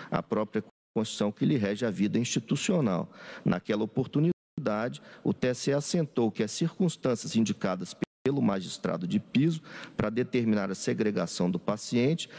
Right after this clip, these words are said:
decretada com base na necessidade de tutela da instrução criminal e também para assegurar a ordem pública, não se encontravam devidamente delineadas na decisão.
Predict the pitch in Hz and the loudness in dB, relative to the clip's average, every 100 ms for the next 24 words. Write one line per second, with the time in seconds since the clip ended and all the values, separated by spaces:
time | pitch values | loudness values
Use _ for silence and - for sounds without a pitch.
0 | - - 202 147 156 147 131 117 113 - | -14 0 0 2 0 0 0 -2 -2 0
1 | 131 117 98 98 95 95 117 135 - 131 | 2 4 2 0 0 0 2 0 0 0
2 | 104 95 92 - - - 120 - - - | 0 0 -2 -4 -6 -6 -2 -2 -2 0
3 | 143 156 113 104 104 - - 104 98 117 | 2 2 0 0 -2 -4 0 -2 2 2
4 | 113 101 101 90 - - - - - 107 | 4 2 0 -4 -8 -20 -4 -2 0 0
5 | 98 123 123 107 - 107 104 95 92 92 | 0 -2 -2 -2 -2 0 0 0 0 0
6 | 90 90 - 120 143 156 156 143 - - | 0 -4 0 2 2 0 0 -2 -12 0
7 | 110 123 160 196 - 160 - 127 - 110 | 4 4 4 0 0 -2 0 -2 0 -2
8 | 131 131 113 107 147 170 156 107 110 - | 0 0 0 0 0 2 4 2 2 0
9 | 110 113 131 104 104 113 123 127 123 127 | 2 4 4 2 -2 -4 -2 0 0 0
10 | 175 107 95 | 0 2 2